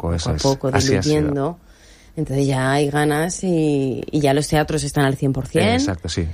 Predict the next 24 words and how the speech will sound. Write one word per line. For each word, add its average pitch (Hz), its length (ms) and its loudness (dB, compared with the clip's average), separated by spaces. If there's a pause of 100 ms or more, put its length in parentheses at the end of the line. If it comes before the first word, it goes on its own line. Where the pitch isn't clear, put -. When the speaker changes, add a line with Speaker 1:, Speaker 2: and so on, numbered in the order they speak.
(120)
Speaker 2:
Este 92 260 -2
año 87 180 4
ya 87 280 2
podemos 87 280 2
disfrutar 85 300 0
del 85 80 4
aforo 85 240 0
completo 82 320 0
de 80 80 2
nuestro 80 200 0
auditorio. 80 260 2
Speaker 1:
Claro. 98 140 2
Speaker 2:
El 95 40 2
año 95 140 2
pasado 90 260 0
lo 85 60 0
teni-, 82 260 -2
lo - 80 -2
teníamos, 85 300 0
creo 87 160 0
que - 20 2
recordar, 85 360 0
a - 20 2
un, 80 360 -2